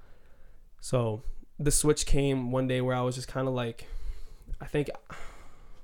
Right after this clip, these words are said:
oh, oh, we had this meeting at,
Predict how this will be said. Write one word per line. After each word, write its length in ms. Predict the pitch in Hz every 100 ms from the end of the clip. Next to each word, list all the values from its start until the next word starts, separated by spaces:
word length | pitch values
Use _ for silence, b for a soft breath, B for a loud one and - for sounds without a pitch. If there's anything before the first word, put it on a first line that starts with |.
| - -
oh, 140 | 151
oh, 120 | 147 151
we 120 | 139
had 180 | 139 143
this 140 | 147
meeting 380 | 131 131 117 117 - - - - - - - - - -
at, 400 | 131 123 117